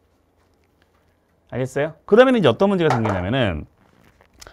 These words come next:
만약에 이제 행성의 공전 속도가, 행성의 공전 속도가 요때나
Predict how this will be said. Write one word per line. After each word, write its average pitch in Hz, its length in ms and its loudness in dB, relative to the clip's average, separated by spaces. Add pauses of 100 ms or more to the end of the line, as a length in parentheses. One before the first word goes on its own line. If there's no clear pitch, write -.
(300)
만약에 175 320 0
이제 170 120 -2
행성의 220 360 -2
공전 143 320 -2
속도가, 110 340 -6
행성의 143 340 -6
공전 110 320 -6
속도가 104 540 -8 (2250)
요때나 131 420 -6